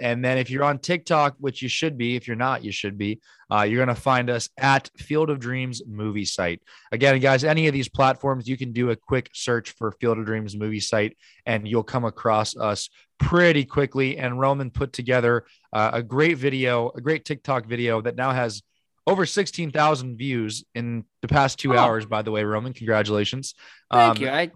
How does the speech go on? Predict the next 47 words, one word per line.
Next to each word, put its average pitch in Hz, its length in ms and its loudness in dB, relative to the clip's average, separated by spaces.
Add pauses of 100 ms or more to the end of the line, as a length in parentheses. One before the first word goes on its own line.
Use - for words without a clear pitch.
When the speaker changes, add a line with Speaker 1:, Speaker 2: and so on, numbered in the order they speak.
Speaker 2:
haven't 165 240 4
Speaker 1:
from, 143 60 2
Speaker 2:
checked. 165 200 -2
Speaker 1:
from 170 220 2
today. 160 340 2
So 127 300 0
there 143 140 0
you 151 120 0
go, 156 180 2
guys. 120 340 0
There's 135 400 -6
Roman's, 131 380 -4
uh, 117 160 2 (340)
he's 113 140 -10
got 135 160 0
sixteen 175 480 -4
thousand 170 320 4
in 135 60 -8
two 151 180 2
hours. 131 300 4
So 123 100 0
if 113 100 -4
you 151 100 -8
check - 280 0
by 147 120 0
the 131 100 -6
time 185 260 -2
you're 151 100 -6
hearing 151 200 -4
this 123 120 -8
tomorrow, 110 560 0 (400)
it'll 131 160 2
be 127 120 -2
triple 113 340 2
that. - 200 -8 (220)
We 117 100 0
hope. 120 200 0
Speaker 2:
I 208 100 6
can, 247 260 4 (140)
I 240 140 4
can 311 160 6
TikTok. 127 540 0 (260)
See, 165 400 -6 (160)
I, 226 160 -2 (160)
I 214 120 0
can 156 180 -2
TikTok. - 420 -10